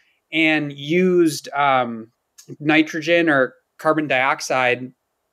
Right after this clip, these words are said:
in the foaming process to make it, change the structure, the molecular structure of the foam a little bit and make it lighter. So you see some of the, like, I think New Balance, um, uh, mm, what are, Brooks, I think, does that as well.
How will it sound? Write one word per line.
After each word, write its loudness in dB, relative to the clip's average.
in 4
the 2
foaming 2
process 0
to -8
make 0
it, -2
change 0
the 0
structure, 2
the -2
molecular 0
structure -2
of 2
the -6
foam 2
a 2
little 2
bit 2
and -2
make 0
it -4
lighter. 0
So -2
you 6
see 2
some 2
of 2
the, -4
like, 0
I -4
think -2
New 0
Balance, 2
um, 2
uh, 2
mm, -4
what -10
are, -2
Brooks, 2
I 2
think, 2
does 2
that 2
as -4
well. 0